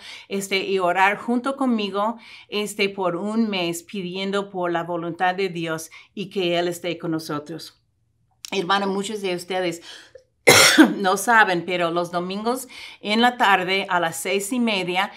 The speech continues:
nosotros tenemos tiempo de oración aquí en el Walther Center. No puedo decirles cómo este me ha ayudado.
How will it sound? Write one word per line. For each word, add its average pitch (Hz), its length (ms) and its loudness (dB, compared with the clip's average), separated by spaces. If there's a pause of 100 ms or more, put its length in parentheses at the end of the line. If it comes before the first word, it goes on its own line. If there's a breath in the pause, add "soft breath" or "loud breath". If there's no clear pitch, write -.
(160 loud breath)
nosotros 208 460 -2
tenemos 190 500 -2
tiempo 190 300 -6
de 180 160 -2
oración 175 600 0
aquí 196 520 -6
en 202 80 -6
el 190 100 -6
Walther 170 420 -2
Center. 170 380 -6 (1040 loud breath)
No 202 220 2
puedo 208 280 2
decirles 190 520 -2
cómo 175 320 0
este 180 240 -6
me 175 200 -2
ha 175 340 2
ayudado. 170 720 -4